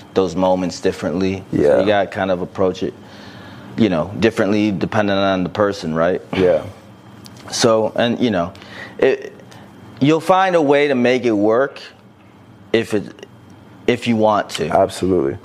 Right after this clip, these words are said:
Speaker 1: You know what I mean?
Speaker 2: Yep.
Speaker 1: And look, if the other person ain't willing to put in the, the, the work, go find somebody that you deserve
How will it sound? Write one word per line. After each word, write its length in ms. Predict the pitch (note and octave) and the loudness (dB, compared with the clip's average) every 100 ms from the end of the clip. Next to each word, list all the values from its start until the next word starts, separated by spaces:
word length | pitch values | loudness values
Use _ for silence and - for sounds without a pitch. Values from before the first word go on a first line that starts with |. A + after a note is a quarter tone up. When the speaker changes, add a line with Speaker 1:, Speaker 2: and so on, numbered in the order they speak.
| - - - | -20 -12 -4
Speaker 1:
You 140 | A2 | 0
know 80 | A2+ | 2
what 60 | G#2+ | 0
I 40 | |
mean? 400 | G#2 G#2+ G#2+ G#2+ - - | 0 0 -2 -6 -8 0
Speaker 2:
Yep. 360 | F3 - - - - - - | 2 2 -4 -20 -20 -8 0
Speaker 1:
And 160 | C#3 D#3 | 2 4
look, 340 | C#3+ - - - - | 2 0 -8 -6 -4
if 140 | A#2 | 2
the 100 | C3 | 4
other 200 | C#3 E3 | 4 2
person 680 | E3 D#3 D#3 D3+ D3+ D3+ - | 0 -2 0 0 0 -4 -4
ain't 220 | - B2+ A2+ | -2 0 0
willing 240 | B2+ B2+ | 0 0
to 80 | A#2+ | -2
put 220 | - - | 0 0
in 140 | C3 | 0
the, 200 | A#2+ G#2+ - | 0 0 -2
the, 180 | G#2 G2 - - - - - | -4 -4 -10 -20 -20 -16 -2
the 160 | A2 | 0
work, 400 | A2+ B2+ - - | 2 2 -2 -4
go 200 | A2+ D3 | 0 2
find 360 | D3+ D3 C#3 C3 | 2 2 2 0
somebody 720 | C#3+ C3 C3 C3 C3+ C#3 C#3+ - - - | 0 0 2 2 2 -2 -6 -18 -8 -2
that 160 | G#2 | 0
you 160 | G2+ B2+ | 2 0
deserve 680 | A2 G2+ A2 F2+ D2+ - | 0 0 0 0 -4 -14